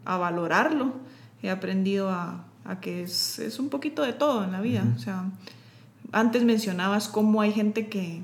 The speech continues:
Speaker 1: que no se atreve a hacer cosas o que cree que no lo trae. Y un consejo que yo doy siempre es, hacer,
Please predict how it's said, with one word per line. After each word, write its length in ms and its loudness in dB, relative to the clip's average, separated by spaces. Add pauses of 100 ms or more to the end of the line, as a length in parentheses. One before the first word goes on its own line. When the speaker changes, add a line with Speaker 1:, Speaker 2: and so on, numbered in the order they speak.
(100)
Speaker 1:
que 100 -6
no 200 -2
se 140 -2
atreve 300 0
a 40 2
hacer 240 -4
cosas 500 0
o 60 -4
que 100 -10
cree 260 -4
que 120 -6
no 140 -6
lo 160 -4
trae. 380 -2 (540)
Y 140 0
un 100 6
consejo 460 2
que 80 -6
yo 160 -2
doy 160 0
siempre 380 0
es, 340 -4 (340)
hacer, 600 0